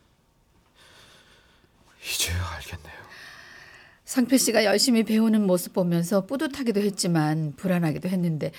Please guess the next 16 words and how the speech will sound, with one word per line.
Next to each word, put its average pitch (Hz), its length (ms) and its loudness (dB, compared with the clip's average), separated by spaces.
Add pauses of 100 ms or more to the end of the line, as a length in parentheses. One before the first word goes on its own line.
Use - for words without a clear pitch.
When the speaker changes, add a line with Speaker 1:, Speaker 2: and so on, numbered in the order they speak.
(640)
Speaker 2:
아이, 135 440 -8
결국 170 460 -4
이렇게. 170 440 -4 (1200)
하지만 175 320 -4
상필 196 300 -6
씨, 156 340 -6 (960)
언제까지고 196 1200 2
엄마나 180 480 2
아빠 165 260 -2
같은 160 320 -2
기초 220 420 0
단어만 180 440 2
배우며 160 320 0
살 175 200 -6
수는 151 280 -4
없어요. 127 760 -6